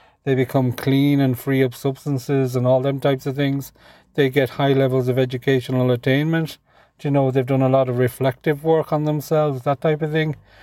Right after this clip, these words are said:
And all of that stuff we kind of collate in a, uh, it's a, a portfolio of commitment to change.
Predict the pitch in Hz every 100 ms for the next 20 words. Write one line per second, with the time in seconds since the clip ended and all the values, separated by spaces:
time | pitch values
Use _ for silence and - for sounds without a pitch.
0 | - - - 156 165 185 190 175 175 170
1 | - 156 127 - 135 143 139 127 143 139
2 | 131 - 139 143 156 135 - - 143 131
3 | 131 127 120 - - _ _ 135 131 131
4 | 151 131 143 135 123 - - 143 - 160
5 | 135 160 156 147 135 123 143 147 139 127
6 | 123 - 160 190 175